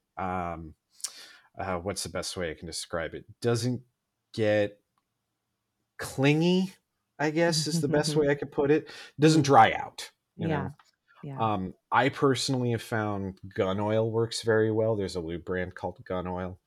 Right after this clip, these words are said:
Speaker 2: Mm-hmm.
Speaker 1: Um, I have also used, um, Shunga, I believe is the brand. It's sold at a lot of toy stores. Um,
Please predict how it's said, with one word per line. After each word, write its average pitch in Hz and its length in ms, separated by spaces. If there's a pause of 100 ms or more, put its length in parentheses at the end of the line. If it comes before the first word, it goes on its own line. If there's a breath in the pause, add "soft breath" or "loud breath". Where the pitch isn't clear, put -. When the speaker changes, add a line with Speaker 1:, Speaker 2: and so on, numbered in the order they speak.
(380 loud breath)
Speaker 2:
Mm-hmm. 151 200
Speaker 1:
Um, 87 460 (480)
I 104 120
have 101 220
also 104 360
used, 98 880 (240)
um, 90 720 (420)
Shunga, 143 1000 (100)
I 120 80
believe 123 400
is 131 220
the 127 160 (280)
brand. 120 720
It's - 120
sold 104 380
at 98 100
a 95 40
lot 95 240
of 90 240 (200)
toy 107 320
stores. 107 640 (500 loud breath)
Um, 104 460